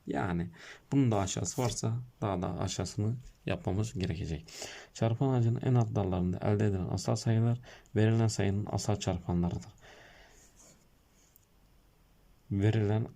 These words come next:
asal sayının asal çarpanlarıdır. Yani bu sayının asal çarpanları bunlardır. Bu sayıların çarpımıyla şu sayıyı elde edebiliriz. Burada bakalım iki kere iki, dört. Dört kere iki,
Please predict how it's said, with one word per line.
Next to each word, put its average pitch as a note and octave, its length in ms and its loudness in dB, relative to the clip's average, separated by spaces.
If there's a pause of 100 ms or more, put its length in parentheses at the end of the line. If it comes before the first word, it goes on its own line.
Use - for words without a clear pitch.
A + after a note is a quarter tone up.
(100)
asal A2 440 0 (340)
sayının G#2 480 2
asal A2 340 2
çarpanlarıdır. F2+ 680 0 (240)
Yani G2 380 2
bu C3 80 2
sayının G#2 520 2 (260)
asal A2 260 0
çarpanları F#2+ 640 -4
bunlardır. F#2 480 0 (440)
Bu C3 60 0
sayıların G#2 640 2 (180)
çarpımıyla A2+ 760 2 (200)
şu - 260 -4
sayıyı G#2 500 0 (480)
elde G2+ 440 2
edebiliriz. D#2 460 -2 (300)
Burada B2 220 2
bakalım G2+ 220 -2
iki G#2+ 280 -10
kere A2 180 0
iki, A#2+ 300 -2 (320)
dört. - 400 -2
Dört A2+ 180 0
kere G#2+ 180 -2
iki, A2 280 -4